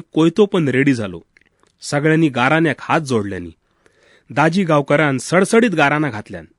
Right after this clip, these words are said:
"तर हे बारा गावच्या, बारा वेशीच्या, बारा बावडीच्या, बारा नाक्याच्या, बारा गल्लीच्या, बारा शहराच्या तू बारा पाचा महाराजा. आज हे लेकरू मिळान तुका सांगना करतत महाराजा.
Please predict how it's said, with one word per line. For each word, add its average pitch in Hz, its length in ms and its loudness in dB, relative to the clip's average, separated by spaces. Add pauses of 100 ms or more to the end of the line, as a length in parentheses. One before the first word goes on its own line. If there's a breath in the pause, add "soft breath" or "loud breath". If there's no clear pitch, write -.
(420)
"तर 233 280 4
हे 214 240 2
बारा 196 440 4
गावच्या, 196 440 2
बारा 180 340 2
वेशीच्या, 185 520 0
बारा 175 340 2
बावडीच्या, 180 520 2
बारा 170 300 2
नाक्याच्या, 175 480 0
बारा 170 300 2
गल्लीच्या, 175 440 2
बारा 160 340 2
शहराच्या 170 400 0
तू 180 140 -2
बारा 156 320 0
पाचा 165 320 0
महाराजा. 147 440 0 (760 soft breath)
आज 226 240 4
हे 247 260 6
लेकरू 214 320 2
मिळान 214 400 4
तुका 208 260 -4
सांगना 214 440 0
करतत 202 420 0
महाराजा. 147 400 0